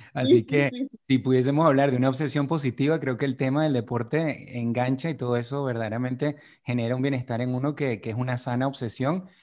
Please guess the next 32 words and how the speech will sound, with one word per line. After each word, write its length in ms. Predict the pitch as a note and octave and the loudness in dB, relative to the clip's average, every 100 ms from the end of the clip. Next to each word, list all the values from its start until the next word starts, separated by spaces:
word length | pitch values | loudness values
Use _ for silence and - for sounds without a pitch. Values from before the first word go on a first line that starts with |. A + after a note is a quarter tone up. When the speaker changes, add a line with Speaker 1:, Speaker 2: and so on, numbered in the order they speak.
| _ - | _ -4
Speaker 1:
y 100 | B2+ | 2
una 160 | C#3 D3+ | 4 6
inversión, 600 | F3+ D3 B2+ D3+ E3+ A3 | 4 2 2 2 0 -2
eh, 420 | - C#3+ C3 A#2+ A2+ | -6 -4 -2 -4 -6
una 180 | B2+ D3 | -2 0
de 60 | F3 | 0
las 80 | E3 | 2
mejores 300 | C3 C3 D#3 | 0 0 0
inversiones 480 | D3+ A#2+ C3+ C#3 | -2 -2 -2 0
en 80 | C#3 | 0
la 80 | C3 | 0
vida 200 | B2+ D3 | 2 0
que 100 | D3 | -2
podemos 300 | B2 A#2+ C3 | -4 -4 -4
hacer, 240 | B2+ D#3 | -4 -4
porque 400 | B2+ A#2 - G#2+ - - - | -6 -10 -8 -10 -10 -20 -20
invertir 420 | - B2+ A#2 A2+ B2 | -4 0 0 0 0
en 100 | C#3+ | 0
el 80 | D3+ | 0
deporte 600 | B2+ C#3+ C3 A#2 A2 A#2 | 0 0 -2 -4 -8 -6
en 140 | A2+ | -4
uno 300 | C#3 D3 F#3 | -2 -2 -4
es 100 | B2+ | -4
invertir 400 | C3+ C3+ B2+ B2 | -2 -2 -4 -4
en, 220 | C#3+ D3+ | -4 -4
en 100 | C3 | -6
salud 400 | A#2+ A#2 A#2+ D#3+ | -6 -4 -4 -2
y 80 | G3 | -4
a 80 | D3 | -4
futuro 380 | B2+ A#2 B2 C3+ | -6 -6 -4 -2
mantenerse 500 | D3 B2+ A2 A2 A#2+ | -4 -4 -8 -8 -8
siempre, 460 | C3 B2 C3 C#3 | -6 -4 -4 -6